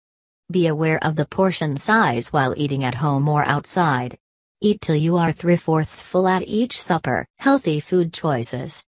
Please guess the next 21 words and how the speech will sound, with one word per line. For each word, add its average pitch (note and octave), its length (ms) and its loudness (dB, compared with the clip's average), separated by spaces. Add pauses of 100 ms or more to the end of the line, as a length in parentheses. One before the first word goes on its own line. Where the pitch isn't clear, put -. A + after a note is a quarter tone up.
(520)
Focus D#3+ 460 -2
chiefly F3+ 520 0
on C#3+ 240 2
eating D3 380 0
raw D#3+ 240 2
vegetables, D3 800 -2 (180)
fruits, - 580 -2 (240)
sautéed E3 540 0
vegetables, C3 760 -2 (220)
servings E3 540 0
of D#3 100 -2
mixed - 380 -2
greens, C3 680 -2 (220)
soups, - 640 -4 (180)
natural E3+ 480 0
products, D3 680 -2 (180)
and D#3+ 160 0
entire D#3+ 500 0
grain E3 420 2
nourishment C#3 680 -2
arrangements. D#3+ 800 0